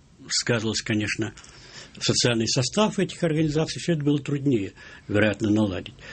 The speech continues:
Просто у каждой из партий была, м, был свой электорат. Слово тогда не очень подходящее для той публики, конечно, неграмотный электорат,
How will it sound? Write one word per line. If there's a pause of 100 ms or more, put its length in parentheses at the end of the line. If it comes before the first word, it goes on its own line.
(220)
Просто
у
каждой
из
партий
была,
м,
был
свой
электорат.
Слово (440)
тогда
не
очень
подходящее
для
той
публики,
конечно,
неграмотный
электорат,